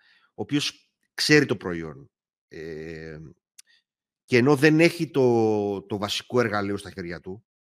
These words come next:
που, α, κακά τα ψώνια, για το ευρωπαϊκό μπάσκετ είναι η Ευρωλίγκα, παρ' όλα αυτά τον βλέπεις, το πώς απαντάει, το πώς σκέφτεται κτλ. Ε, εμένα μου κάνει εντύπωση, αν μη τι άλλο.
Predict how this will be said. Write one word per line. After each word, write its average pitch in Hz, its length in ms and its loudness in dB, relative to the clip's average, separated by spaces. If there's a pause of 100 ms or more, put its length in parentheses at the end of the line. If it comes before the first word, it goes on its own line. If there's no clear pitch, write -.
(180)
που, 95 400 -8
α, - 60 -20 (260)
κακά 107 220 -8
τα 101 100 -6
ψώνια, 104 220 -8
για 95 100 -6
το 95 60 -8
ευρωπαϊκό 95 260 -10
μπάσκετ 95 280 -10
είναι 95 80 -10
η 95 40 -6
Ευρωλίγκα, 90 560 -10 (880)
παρ' 131 140 2
όλα 165 80 4
αυτά 185 180 0
τον 147 200 2
βλέπεις, 165 420 4
το 113 120 -6
πώς 143 200 -4
απαντάει, 139 520 2
το 117 100 -10
πώς 123 180 -6
σκέφτεται 127 520 -6
κτλ. 98 140 -6 (1400)
Ε, 139 540 0 (120)
εμένα 185 320 4
μου 196 80 2
κάνει 175 200 4
εντύπωση, 131 600 -6 (180)
αν 110 160 -6
μη 107 100 -8
τι 95 120 -12
άλλο. 80 300 -14